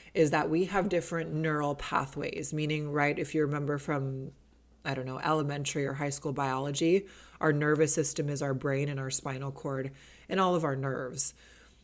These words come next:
And so we have these neural pathways in our brain that fire.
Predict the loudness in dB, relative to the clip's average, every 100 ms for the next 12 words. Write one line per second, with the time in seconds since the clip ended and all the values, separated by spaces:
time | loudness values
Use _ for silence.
0 | -20 -2 0 4 4 6 4 4 4 4
1 | 4 4 2 4 6 6 4 2 2 0
2 | -4 -4 -6 -4 -4 -4 -12 -20 _ 2
3 | 4 6 6 2 0 -4 -6 -4 -4 -4
4 | 4 6 6 2 -4 -12